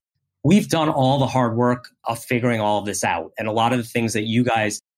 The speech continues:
you know, as a, as a potential customer have wanted to do, we have done. The government has seen what we've done. You know, there's a reason why fifty percent of our customer base today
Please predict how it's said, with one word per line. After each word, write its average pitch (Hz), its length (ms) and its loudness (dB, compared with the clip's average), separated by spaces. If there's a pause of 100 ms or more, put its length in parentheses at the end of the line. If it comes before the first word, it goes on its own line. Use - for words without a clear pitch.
(160)
you 101 260 -6
know, 101 100 -2
as 110 200 0
a, 107 180 -4
as 107 120 -4
a - 40 -10
potential 127 320 -2
customer 120 360 0
have 107 180 -4
wanted 117 540 0
to 110 120 -2
do, 110 400 4 (220)
we 120 160 4
have - 340 0
done. 104 320 0 (320)
The 107 140 -2
government 127 460 4
has 113 220 -2
seen 127 400 4
what 101 220 -2
we've 98 220 -6
done. 87 340 -4
You 107 80 -4
know, 95 60 -4
there's 110 160 0
a 120 80 2
reason 120 240 2
why 107 140 0
fifty 123 340 -2
percent 110 340 -2
of 104 100 -2
our 107 140 0
customer 117 400 -2
base 107 240 -2
today 104 360 -2